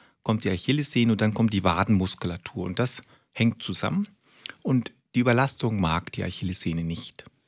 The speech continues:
Das wird meistens ignoriert, ein bisschen Pause, dann geht's wieder und dann läuft sich das so ein und irgendwann kommen dann die Sportler, egal ob Hobby- oder Leistungssportler, und sagen: Die Achillessehne, die ist dicker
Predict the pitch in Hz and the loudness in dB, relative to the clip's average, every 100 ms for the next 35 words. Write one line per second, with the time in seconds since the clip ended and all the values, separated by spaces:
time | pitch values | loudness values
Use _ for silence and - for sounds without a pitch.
0 | _ - 113 - 127 143 127 107 - 98 | _ -8 -6 0 0 0 -4 -8 -4 -2
1 | 143 233 - - _ _ _ _ _ - | 0 -2 -6 -18 _ _ _ _ _ -6
2 | 120 - 107 98 156 175 156 123 110 170 | -4 -2 -2 2 4 4 0 -2 2 0
3 | 165 - 131 120 117 - - - _ 143 | 0 0 2 4 2 0 -16 -20 _ 2
4 | 143 165 131 156 170 151 - 131 - 104 | 4 6 6 6 4 0 2 0 0 0
5 | 117 151 160 127 139 170 147 139 135 135 | 4 4 4 2 2 2 2 0 2 2
6 | 127 113 113 - - - _ _ _ _ | 0 0 -4 -6 -18 -20 _ _ _ _
7 | - - 110 139 143 131 131 131 - _ | -6 2 2 4 4 4 4 0 -6 _
8 | _ _ _ _ _ - 139 139 135 - | _ _ _ _ _ 2 6 6 4 2
9 | - 131 123 117 107 120 - 127 - - | 2 4 4 4 4 2 0 -2 0 0
10 | 117 117 110 - - - 104 107 104 104 | 0 2 0 -2 -12 -8 -2 0 -2 -2
11 | 110 104 - 123 120 - 107 101 95 85 | -2 -2 2 2 2 0 0 2 0 -2
12 | 107 - - 185 110 107 92 | -6 -6 -4 -4 -2 -4 -6